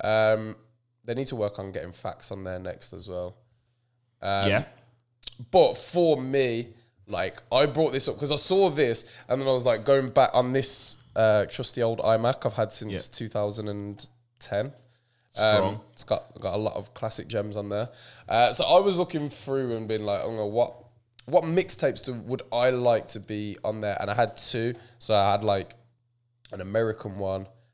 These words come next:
Speaker 1: um, and an English one.
Speaker 2: Ooh, what's the
Speaker 1: Uh,
Speaker 2: American one?
Speaker 1: Wiz Khalifa, Kush and O J.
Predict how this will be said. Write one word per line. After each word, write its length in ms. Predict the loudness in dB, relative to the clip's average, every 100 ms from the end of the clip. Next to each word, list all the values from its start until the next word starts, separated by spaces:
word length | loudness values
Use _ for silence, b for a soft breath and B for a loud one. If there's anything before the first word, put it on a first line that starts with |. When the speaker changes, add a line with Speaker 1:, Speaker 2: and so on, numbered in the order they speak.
| _ _ _ _
Speaker 1:
um, 320 | -10 -10 -10 -12
and 100 | -12
an 120 | -12 -14
English 540 | -14 -12 -12 -12 -14 -8
one. 320 | -6 -6 -8 _ _ _ -8
Speaker 2:
Ooh, 460 | -2 0 0 0 -4 -10 _ -6
what's 200 | -4 0
the 100 | 0
Speaker 1:
Uh, 40 |
Speaker 2:
American 420 | 2 0 0 -2
one? 200 | -2 -4 -8 _ _ -20 _ _ _ _
Speaker 1:
Wiz 160 | -10 -10
Khalifa, 360 | -6 -6 -4 -8
Kush 240 | -8 -8
and 80 | -6
O 100 | -6
J. 240 | -4 -6